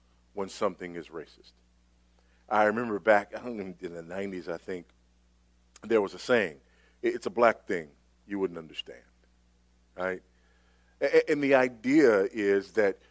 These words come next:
you know, if I go to a restaurant and I sit down at the restaurant and somebody looks at me a certain way, or if I'm shopping in a store and the clerk looks at me a certain way, or if I'm pulled over by a police officer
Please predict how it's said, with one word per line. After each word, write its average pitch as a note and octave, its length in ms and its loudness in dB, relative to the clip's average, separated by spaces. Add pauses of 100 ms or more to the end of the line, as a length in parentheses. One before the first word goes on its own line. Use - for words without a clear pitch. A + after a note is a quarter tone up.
(140)
you A2+ 100 -6
know, G#2+ 140 4
if G2+ 160 -2
I C3+ 100 4
go C3+ 220 2
to B2+ 180 -2
a A2+ 80 6
restaurant A2+ 640 0
and G#2+ 120 2
I A#2+ 120 6
sit A#2 300 -8
down A2+ 200 2
at G#2 100 -6
the G2 80 -10
restaurant G#2+ 680 4
and G#2 280 -8 (200)
somebody B2 280 4
looks C3 280 2
at B2 80 -12
me A2+ 120 -4
a G#2+ 80 0
certain G2+ 420 -4
way, F#2+ 260 0 (920)
or B2 300 8
if B2+ 180 -2
I'm B2+ 360 4 (100)
shopping B2 720 2
in A#2 160 -2
a G#2+ 40 -2
store A2+ 720 2 (260)
and A2 200 -2
the A2+ 60 0
clerk A#2+ 400 0
looks C3+ 360 0
at A2 120 0
me G2+ 240 -4 (100)
a A#2 60 -4
certain G#2 440 -4
way, F#2 260 4
or F#2+ 100 -2
if F#2+ 120 -2
I'm A#2+ 160 2
pulled C#3 340 2
over B2 260 2
by A2 260 2
a A2 60 0
police C#3 460 -2
officer G2 540 0